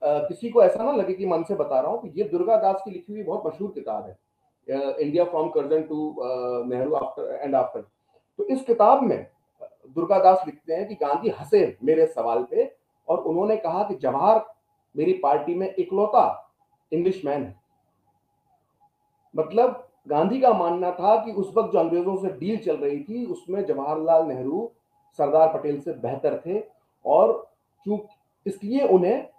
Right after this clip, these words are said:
वो इंग्लिशमैन मानते थे, इसलिए उनका नाम दिया। फिर बाद में जब दुर्गा दास नहीं रुके यहाँ भी, दुर्गा दास ने फिर अगला सवाल पूछा कि मेरी राजेंद्र प्रसाद से बातचीत हुई है, डॉक्टर राजेंद्र प्रसाद से मेरी बातचीत हुई है और डॉक्टर राजेंद्र प्रसाद ने कहा कि बापू ने एक बार फिर अपने वफादार सैनिक के लिए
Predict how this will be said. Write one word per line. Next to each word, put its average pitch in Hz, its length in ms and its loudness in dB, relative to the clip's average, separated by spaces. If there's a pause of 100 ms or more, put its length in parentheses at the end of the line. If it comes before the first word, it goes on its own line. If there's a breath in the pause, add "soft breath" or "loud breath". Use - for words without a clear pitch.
(160)
वो 170 100 2
इंग्लिशमैन 180 520 0
मानते 135 420 -2
थे, 208 80 0
इसलिए 175 340 -4
उनका 151 200 -2
नाम 110 260 -8
दिया। 117 160 -12
फिर 196 160 -4
बाद 175 260 4
में 202 80 0
जब 196 120 0
दुर्गा 175 240 0
दास 196 260 -2
नहीं 240 120 4
रुके 165 200 0
यहाँ 113 220 -2
भी, 92 60 -18 (460)
दुर्गा 156 260 2
दास 165 260 4
ने 196 60 -4
फिर 277 160 0
अगला 208 180 6
सवाल 165 280 4
पूछा 165 300 -4
कि 202 100 -6
मेरी 175 220 -2
राजेंद्र 196 340 4
प्रसाद 190 280 -2
से 226 120 -2
बातचीत 208 400 -2
हुई 123 200 -6
है, 107 60 -10 (580)
डॉक्टर 135 200 0
राजेंद्र 156 280 2
प्रसाद 147 320 -2
से 160 60 -6
मेरी 170 140 -6
बातचीत 139 420 -2
हुई 139 140 -6
है 202 60 6
और 233 60 6
डॉक्टर - 220 -2
राजेंद्र 165 320 0
प्रसाद 156 340 -2
ने 190 100 -6
कहा - 480 -2 (400)
कि 202 280 -6 (180)
बापू 170 380 2
ने 226 100 6
एक 226 260 10
बार 208 240 8
फिर 202 300 4 (240)
अपने 190 260 -2
वफादार 170 460 4
सैनिक 190 380 -2
के 185 100 0
लिए 156 440 0